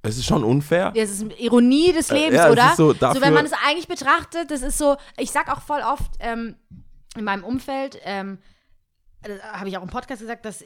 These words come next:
Speaker 2: Frauen eine Medaille verla-, verdient haben oder halt einfach mehr Geld, ich weiß es nicht, keine Ahnung. So
Speaker 1: Wahrscheinlich beides.
Speaker 2: v-, vielleicht auch beides, ja. Es ist nicht so leicht und vor allem halt auch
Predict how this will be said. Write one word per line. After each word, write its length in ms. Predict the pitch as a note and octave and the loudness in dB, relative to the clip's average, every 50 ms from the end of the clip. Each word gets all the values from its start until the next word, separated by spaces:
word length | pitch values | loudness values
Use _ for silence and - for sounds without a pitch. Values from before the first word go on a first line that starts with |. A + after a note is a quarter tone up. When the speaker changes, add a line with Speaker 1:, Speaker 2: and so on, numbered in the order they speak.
| - | -20
Speaker 2:
Frauen 320 | G3 - G3+ G#3+ G#3+ A3+ A#3+ | -20 -14 -8 -6 -6 -6 -4
eine 80 | A#3+ | -6
Medaille 440 | A3 G3+ F3+ F#3+ F#3+ G#3+ B3+ B3+ B3+ | -8 -8 -6 -6 -6 -6 -6 -8 -8
verla-, 420 | - C4 A#3+ A#3 - - - E3 | -10 -10 -14 -14 -14 -16 -16 -18
verdient 420 | F3 - A3+ G#3 G3 A#3 B3 A#3+ - | -16 -16 -16 -14 -14 -14 -14 -14 -12
haben 220 | A3+ A3+ A3+ A3+ A3 | -12 -12 -12 -12 -12
oder 240 | D#3+ F3 F#3+ G3+ G3 | -12 -10 -8 -8 -8
halt 160 | G3 F#3+ - | -10 -10 -12
einfach 280 | G3+ F#3+ - A3 - - | -16 -16 -18 -18 -16 -14
mehr 180 | G3+ F#3 F3+ | -12 -10 -10
Geld, 320 | F#3 - F3+ F3 G#3+ A3+ - | -12 -12 -14 -16 -16 -16 -16
ich 160 | G#3+ - - | -14 -10 -8
weiß 220 | G3 G3 G#3 G3+ | -8 -6 -6 -8
es 160 | G#3+ G#3 - | -12 -14 -14
nicht, 320 | - G#3+ A#3 C4 B3+ - - | -14 -12 -12 -12 -14 -16 -14
keine 260 | G#3+ G#3 F3+ F3 - | -10 -8 -6 -6 -6
Ahnung. 400 | - E3+ F#3 G#3 A3+ A#3+ B3 - - - _ _ - - - - | -4 -6 -4 -4 -6 -6 -8 -10 -14 -20 _ _ -20 -20 -18 -14
So 160 | E3 F#3+ - - _ _ _ _ _ _ _ | -12 -12 -12 -12 _ _ _ _ _ _ _
Speaker 1:
Wahrscheinlich 360 | - G2+ F2 G2 F2+ E2+ - | -6 -4 0 0 0 0 0
beides. 420 | - F2 F2 F2+ F2 F2 - - - - | -2 -2 -2 -2 -2 -4 -8 -10 -18 -20
Speaker 2:
v-, 160 | - - G#3 - | -20 -20 -20 -18
vielleicht 340 | - B3 C4 C4 F4 F4 C4+ | -14 -10 -10 -10 -10 -10 -12
auch 100 | A#3 F3 | -12 -6
beides, 480 | - A3 A3+ C4 D4 D4 D4+ C#4 - | -2 -2 0 0 -2 -4 -6 -8 -8
ja. 300 | G#3+ G3 G3+ A3 B3 C4 C4+ _ _ _ _ _ - - - - | -6 -4 -4 -4 -4 -6 -10 _ _ _ _ _ -20 -20 -20 -16
Es 200 | F3+ G#3 A#3 - | -14 -14 -12 -10
ist 80 | - | -8
nicht 260 | C4+ C4+ C4+ - - | -8 -8 -8 -10 -10
so 280 | - B3 A#3 G#3+ F#3+ D#3+ - - - | -10 -10 -8 -10 -10 -16 -18 -14 -8
leicht 460 | G3 G3 F#3+ A3 C4 E4 D4+ - G#3+ | -2 0 0 0 0 -2 -6 -10 -12
und 100 | A#3+ G#3 | -12 -8
vor 140 | - A#3 - | -6 -4 -2
allem 320 | F#3 A#3 B3 C4 C4 A3+ | -2 -2 -2 -2 -4 -4
halt 200 | A3+ A3+ A3+ - | -4 -4 -4 -4
auch 380 | - D#3+ G#3+ A3+ A3+ - - | -4 -4 -4 -4 -6 -10 -14